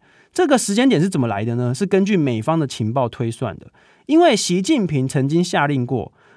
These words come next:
二零二七年解放军必须要做好一切战备的准备，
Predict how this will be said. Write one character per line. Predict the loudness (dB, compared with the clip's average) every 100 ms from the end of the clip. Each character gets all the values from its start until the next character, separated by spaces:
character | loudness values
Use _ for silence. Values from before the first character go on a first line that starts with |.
| _ 0
二 | 2
零 | 4 2
二 | 0
七 | 0 0
年 | 2 2 0 0
解 | 0
放 | 2 2
军 | 0 -2
必 | -2 -4
须 | 0
要 | 0
做 | 0 -4 -4
好 | -2 -6 -4
一 | -6
切 | -2 -4 -2
战 | -2 -2 -2
备 | -2
的 | -2 -4
准 | -8 -4
备， | -4 -4